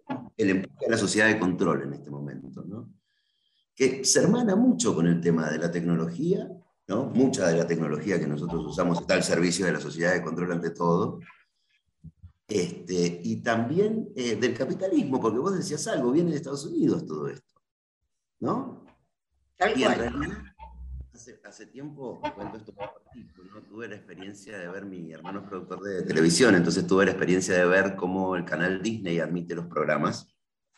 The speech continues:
Speaker 1: cómo los hacen. Hacen así, dicen, bueno, ¿qué tiene que haber?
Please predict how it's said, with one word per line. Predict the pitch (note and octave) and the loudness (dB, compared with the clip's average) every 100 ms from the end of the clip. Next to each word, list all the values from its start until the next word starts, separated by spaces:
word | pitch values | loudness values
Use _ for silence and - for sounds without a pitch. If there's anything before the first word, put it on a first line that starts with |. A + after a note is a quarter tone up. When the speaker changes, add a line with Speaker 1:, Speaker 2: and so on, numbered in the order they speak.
| _ _ _ | _ _ _
Speaker 1:
cómo | B2+ C3 | 0 0
los | A#2 - | 0 0
hacen. | D#2+ - C#2 - - _ _ _ _ _ _ _ _ | 0 0 -6 -12 -18 _ _ _ _ _ _ _ _
Hacen | D#3+ D#3+ C#3+ | 0 2 2
así, | D3 D3+ | 2 4
dicen, | G2 A2+ B2+ | 4 4 4
bueno, | G2 G2+ | 4 4
¿qué | G2 | 0
tiene | - D#3+ D3 | 0 0 0
que | G2+ | 0
haber? | E2 C2+ - | -2 -2 -10